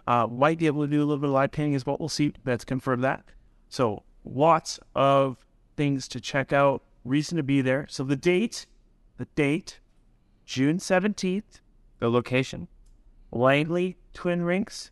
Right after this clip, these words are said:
Speaker 1: in Vancouver, B C. The time is one.
Speaker 2: It's a suburb of Vancouver.
Speaker 1: Langley. So, Vancouver, B C, going down to Langley, checking out Langley Twin Rinks.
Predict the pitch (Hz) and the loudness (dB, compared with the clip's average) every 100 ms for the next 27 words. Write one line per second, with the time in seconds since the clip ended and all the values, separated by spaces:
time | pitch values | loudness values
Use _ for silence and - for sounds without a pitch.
0 | _ 123 120 123 117 113 - 120 156 160 | _ 0 0 2 0 0 -2 0 0 -2
1 | 185 - 143 160 - - 127 117 110 107 | -4 0 -2 -2 -8 -4 -2 -2 -4 -2
2 | 123 131 - _ _ _ - 190 175 - | 0 0 -4 _ _ _ -10 -6 -4 4
3 | 170 151 131 117 120 107 110 113 - 131 | 4 6 2 2 0 2 2 0 0 0
4 | 101 127 165 _ _ - 151 143 123 101 | 0 -2 -4 _ _ 0 4 6 4 -2
5 | 107 - - - - - _ _ - - | -10 -16 -20 -20 -20 -20 _ _ -2 4
6 | 117 - - _ _ _ _ _ _ _ | 4 4 -6 _ _ _ _ _ _ _
7 | - 123 - 160 170 175 - _ _ _ | 0 0 0 0 0 0 -4 _ _ _
8 | 147 165 - 156 139 139 - _ _ _ | -2 -2 0 0 0 -2 -8 _ _ _
9 | _ 117 123 143 151 165 175 170 165 151 | _ -2 2 2 2 2 2 0 0 -2
10 | 151 _ _ _ _ - 139 131 113 104 | -4 _ _ _ _ -2 0 2 0 0
11 | 117 139 165 - 190 175 170 165 - | -2 -2 -2 -2 -2 0 -2 -4 -12